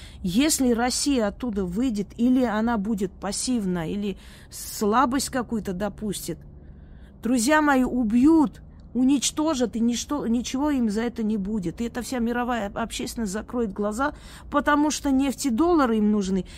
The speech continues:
и потому что самая главная их цель — вывести российские войска вообще из Кавказа. Им все равно. Они готовы и этническую чистку простить,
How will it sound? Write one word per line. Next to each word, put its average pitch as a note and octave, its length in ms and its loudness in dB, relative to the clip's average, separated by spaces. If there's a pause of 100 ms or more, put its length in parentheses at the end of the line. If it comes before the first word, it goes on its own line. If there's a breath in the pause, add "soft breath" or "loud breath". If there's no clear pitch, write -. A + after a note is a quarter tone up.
и A3+ 80 -2
потому C#4+ 360 2
что - 160 -2
самая B3+ 340 2
главная A#3 380 2
их - 100 -4
цель — D4+ 260 -2
вывести A#3+ 420 0
российские A3+ 540 -4
войска A3 320 -4
вообще A3 300 -4
из A3 120 -6
Кавказа. G3 480 -4 (220 loud breath)
Им D#4 140 4
все D4+ 400 4
равно. A#3+ 680 6 (360 loud breath)
Они B3+ 240 4
готовы C4+ 540 2
и C4 40 -2
этническую B3+ 580 -4
чистку G#3+ 420 -8
простить, G3+ 640 -8